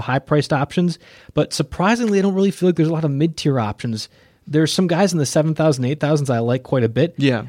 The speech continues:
Speaker 1: Much more so than the six thousand, five thousand, four thousand price players, especially those positions. To me, it was difficult to put together a lineup that, A, had some stars that I liked and good matchups, and then B, the depth and value that came behind it. And that's surprising given an eleven-game slate.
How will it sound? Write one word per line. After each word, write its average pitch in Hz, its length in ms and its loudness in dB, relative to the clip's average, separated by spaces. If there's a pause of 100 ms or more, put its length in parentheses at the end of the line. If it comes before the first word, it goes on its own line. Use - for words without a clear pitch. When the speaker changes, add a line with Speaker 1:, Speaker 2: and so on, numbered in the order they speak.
Speaker 1:
Much 170 460 2
more 143 260 2
so 139 200 0
than 123 160 2
the 113 80 0
six - 240 -2
thousand, 120 320 0
five 113 240 -4
thousand, 107 280 -4
four 160 220 0
thousand 107 360 -4
price 104 220 -4
players, 113 300 -2
especially - 380 -2
those 117 160 -4
positions. 117 560 -2 (440)
To 147 80 2
me, 185 180 2
it 220 60 2
was 123 180 2
difficult 156 460 0
to 120 60 -8
put - 200 -2
together 123 320 0
a 120 40 0
lineup 113 360 0
that, 113 240 -4 (140)
A, 139 340 2 (240)
had 131 180 0
some 127 160 -2
stars 127 380 0
that 127 100 2
I 113 40 2
liked 123 320 0
and 120 100 -2
good 117 100 0
matchups, 117 380 -2
and 135 120 -2
then 117 120 2
B, 123 360 0 (260)
the 131 100 0
depth 127 300 0
and 120 120 0
value 113 240 2
that 104 140 -6
came 123 220 -2
behind 143 340 -2
it. 113 140 -6
And 131 160 0
that's 131 200 -2
surprising 151 640 0
given 123 220 0
an 120 40 0
eleven-game 117 440 -2
slate. 120 260 -2